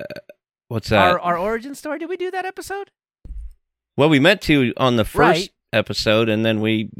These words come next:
Speaker 1: just went off the rails, I
Speaker 2: Well,
Speaker 1: suppose.
Speaker 2: that's, that's just this show. This show is off the
Speaker 1: Yeah.
Speaker 2: rails. We should have called it Off
Speaker 1: Yeah,
Speaker 2: the Rails.
Speaker 1: that was the whole point.
Speaker 2: Yeah.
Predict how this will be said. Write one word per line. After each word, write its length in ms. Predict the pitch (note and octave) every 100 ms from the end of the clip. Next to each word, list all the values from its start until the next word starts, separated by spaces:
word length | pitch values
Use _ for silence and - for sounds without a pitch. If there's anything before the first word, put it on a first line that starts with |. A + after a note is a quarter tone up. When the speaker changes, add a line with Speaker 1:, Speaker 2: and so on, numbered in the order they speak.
| B1+
Speaker 1:
just 260 | - A2+ -
went 180 | A2 A2+
off 180 | A2+ -
the 100 | G2
rails, 440 | G#2+ A#2 G#2+ F2 -
I 40 |
Speaker 2:
Well, 80 | -
Speaker 1:
suppose. 280 | - F#3 A#3
Speaker 2:
that's, 200 | B3+ -
that's 220 | A3 A3
just 200 | F#3+ D#3
this 120 | C#3 A2
show. 460 | - C3 G2 G2 _
This 120 | C3+ -
show 240 | D#3 C3
is 220 | E3 C#3+
off 220 | A2+ G#2 -
the 80 | G#2
Speaker 1:
Yeah. 80 |
Speaker 2:
rails. 340 | F#2+ F#2+ F#2+ -
We 80 | B2
should 140 | D3+
have 80 | B2+
called 200 | C3 A#2+
it 80 | A#2
Off 140 | B2+ A2+
Speaker 1:
Yeah, 120 | G2
Speaker 2:
the 40 |
Rails. 140 | G2 A2+
Speaker 1:
that 100 | B2
was 160 | A2
the 80 | A#2
whole 200 | A#2+ B2
point. 400 | - C3 A#2+ G#2
Speaker 2:
Yeah. 240 | G#2+ G2